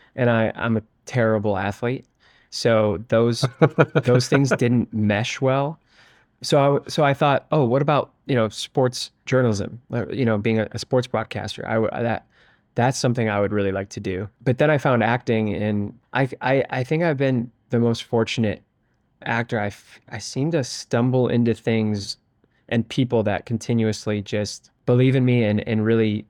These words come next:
Speaker 1: kind of challenge me. And that's kind of what happened at that performing arts high school. The, the main teacher there, Tom, was always challenging me and always pushing me. And, and in doing that,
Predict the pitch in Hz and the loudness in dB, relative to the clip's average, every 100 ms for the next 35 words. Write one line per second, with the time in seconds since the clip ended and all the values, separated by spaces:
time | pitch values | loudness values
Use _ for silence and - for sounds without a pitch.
0 | _ _ _ _ _ _ - 135 120 101 | _ _ _ _ _ _ -6 -2 0 -2
1 | - 110 123 135 135 - 123 139 156 170 | -4 0 0 0 -4 -8 -4 -2 -2 -6
2 | _ _ 143 131 135 - 143 131 120 127 | _ _ 0 2 2 0 0 2 2 0
3 | 123 120 101 - 120 113 123 156 110 - | 0 0 -2 -2 -2 0 0 0 -4 -4
4 | 104 101 107 104 98 120 107 104 - - | -4 -2 -2 -2 -4 -4 -2 -2 -6 -2
5 | 117 117 120 117 104 - 113 107 104 110 | 0 0 0 0 -2 0 0 0 0 0
6 | 107 - 110 107 107 107 107 101 110 110 | 0 0 0 0 0 0 0 -2 0 0
7 | 104 - _ _ _ _ _ 131 123 117 | 0 -6 _ _ _ _ _ -2 2 2
8 | 110 110 107 101 98 98 - _ _ _ | 4 4 2 0 -2 -4 -10 _ _ _
9 | _ _ 135 127 151 151 135 156 143 113 | _ _ 0 2 2 2 4 4 4 2
10 | 104 104 | 2 -2